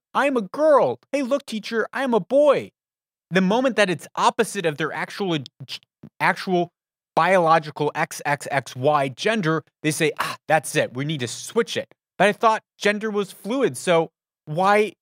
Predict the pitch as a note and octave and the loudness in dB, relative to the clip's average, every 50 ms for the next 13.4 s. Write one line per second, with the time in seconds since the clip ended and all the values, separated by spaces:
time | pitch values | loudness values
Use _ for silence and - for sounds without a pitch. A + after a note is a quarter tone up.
0 | _ - D3+ E3 G3 G#3 G#3+ A3 G#3 G3 G3 G3 - E3 F#3 G3+ G3+ F#3 - G3+ | _ -8 -2 0 2 2 4 2 0 -2 -2 -2 2 2 2 2 2 0 -2 -2
1 | G3 F3+ F#3+ F3+ - _ _ _ _ _ _ _ _ _ _ _ _ _ _ - | -2 -2 -2 -4 -6 _ _ _ _ _ _ _ _ _ _ _ _ _ _ -6
2 | - - G#3 A#3+ G#3+ - G3 G3 F3+ D#3+ B2 - F#3+ G3+ G#3+ F#3+ G3+ F#3+ F3 E3 | 0 2 4 4 2 2 0 -2 -2 -2 0 0 -2 0 0 0 0 2 2 2
3 | F#3+ G3+ F#3+ E3 D3+ D3 D#3 - - - _ _ _ _ _ _ _ _ _ _ | 2 4 4 2 2 0 -2 -6 -10 -14 _ _ _ _ _ _ _ _ _ _
4 | _ _ _ _ _ _ _ _ _ _ _ _ _ _ _ _ _ _ - F#3 | _ _ _ _ _ _ _ _ _ _ _ _ _ _ _ _ _ _ 2 2
5 | G3 G3+ G3 G3+ G3 F3+ - _ _ _ _ _ _ _ _ _ _ _ - E3+ | 4 4 2 2 0 -2 -8 _ _ _ _ _ _ _ _ _ _ _ 0 2
6 | F#3+ F#3+ F#3 E3+ F3 F#3 G3+ E3+ F#3 - - E3 C#3+ - - - G3+ G3+ F#3+ D#3+ | 2 4 4 4 4 2 2 0 -2 -2 -2 -2 -2 -4 -4 0 2 4 4 4
7 | E3 - - - - - _ _ - F3+ F#3 F3+ - - _ _ _ _ - F#3 | 2 0 -6 -10 -10 -12 _ _ -2 -2 -2 -2 -4 -10 _ _ _ _ -2 -2
8 | F#3+ D#3 F3 C#3 F#3+ G#3 A3 D4+ D#3 - - - _ _ _ _ _ _ _ _ | -2 -2 -4 -4 -4 -4 -2 -4 -4 -8 -12 -16 _ _ _ _ _ _ _ _
9 | _ _ _ _ - E3+ E3 F#3 F#3 F3+ F3+ F3 E3+ D3 A#2+ E3 F3+ G3 G3 G3 | _ _ _ _ -6 -6 -4 0 2 4 4 4 4 2 0 0 0 2 2 2
10 | G3+ F#3 - _ _ _ _ _ _ _ _ _ - D3 D3 E3 F#3 G3 F3+ - | 0 -4 -8 _ _ _ _ _ _ _ _ _ -8 -4 0 0 0 0 0 -2
11 | F3+ F#3 F3+ E3+ - E3+ F3 F3+ F3 F#3 F3 E3 - F3 E3+ - D#3 C3+ - E3 | -4 -4 -4 -4 0 0 0 0 0 -2 -6 -2 -2 -2 -2 -2 -6 -10 -6 -4
12 | F3+ F#3+ G3 G3 F#3+ - _ _ _ _ _ - D#3 E3+ E3 E3+ E3+ E3+ F3 F3+ | -4 -2 -2 -4 -4 -8 _ _ _ _ _ -4 -2 0 2 2 0 0 -2 -2
13 | D#3 - D#3+ D#3+ D3 C#3+ C3+ | -4 -4 -2 0 0 0 -2